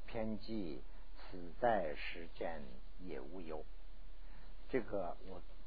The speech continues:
也做了一下解释啊，就是说无知，无知或者是，嗯，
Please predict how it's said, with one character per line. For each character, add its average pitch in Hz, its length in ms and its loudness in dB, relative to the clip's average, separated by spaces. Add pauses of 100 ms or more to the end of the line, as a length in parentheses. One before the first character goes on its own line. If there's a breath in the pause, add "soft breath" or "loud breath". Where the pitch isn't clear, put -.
(120)
也 104 120 -2 (100)
做 107 140 2
了 85 100 0
一 78 100 0
下 80 260 0
解 71 180 0
释 - 220 0
啊， - 260 0 (720)
就 120 120 0
是 107 160 0
说 110 180 0
无 95 420 0
知， 156 320 2 (1200)
无 104 240 0
知 143 300 0 (260)
或 147 100 4
者 113 140 0
是， 113 440 2 (2500)
嗯， 95 340 0